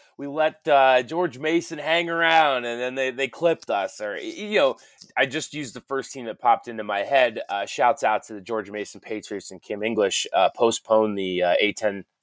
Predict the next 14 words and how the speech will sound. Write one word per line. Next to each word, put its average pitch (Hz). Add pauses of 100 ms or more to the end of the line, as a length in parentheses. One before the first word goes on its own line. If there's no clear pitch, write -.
uh, -
championship 101
parade 104
down 90
there. 87 (500)
But, 135 (380)
um, 120 (720)
y-, -
I, 165 (220)
<sighs> -
yeah, 170
it's, 139
it's 147
like, 156